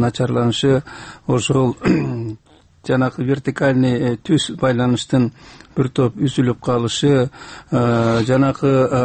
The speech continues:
акыркы убактардагы ылдыйкы этаждагы коррупциянын күчөп кетиши, ошондой эле <clears throat> кээ бир башаламандыктар ушуга түрткү болуп аткан менин баамда болуп атат. Ошондуктан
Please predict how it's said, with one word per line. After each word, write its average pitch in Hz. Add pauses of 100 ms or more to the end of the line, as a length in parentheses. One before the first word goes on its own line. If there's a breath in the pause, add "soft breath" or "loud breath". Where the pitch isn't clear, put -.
акыркы -
убактардагы 131 (160)
ылдыйкы 135
этаждагы 131
коррупциянын 127
күчөп 127
кетиши, 139 (480 loud breath)
ошондой 135
эле 127
<clears throat> 147
кээ 139
бир 127
башаламандыктар 131
ушуга 123
түрткү 131
болуп 120
аткан 117
менин 123
баамда 120
болуп 139
атат. 180 (520 loud breath)
Ошондуктан 127